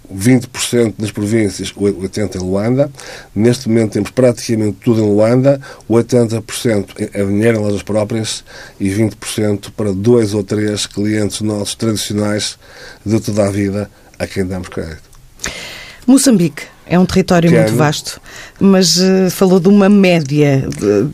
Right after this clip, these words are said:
Speaker 2: uma
Speaker 1: Que é
Speaker 2: unidade média.
Speaker 1: Apesar de, de unidade ser média,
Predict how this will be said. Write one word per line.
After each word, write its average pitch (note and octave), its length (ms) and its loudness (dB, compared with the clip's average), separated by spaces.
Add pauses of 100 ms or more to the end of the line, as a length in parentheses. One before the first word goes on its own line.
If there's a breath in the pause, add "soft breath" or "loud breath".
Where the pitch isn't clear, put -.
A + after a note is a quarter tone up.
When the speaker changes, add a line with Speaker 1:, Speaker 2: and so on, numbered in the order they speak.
Speaker 2:
uma D3 300 2
Speaker 1:
Que E3 100 6
é - 20 6
Speaker 2:
unidade F3+ 400 4
média. D3 420 2 (320)
Speaker 1:
Apesar A#2 400 2
de, A2 200 -4
de G#2 140 -8
unidade G#2+ 540 0
ser A2 260 0
média, G#2+ 600 0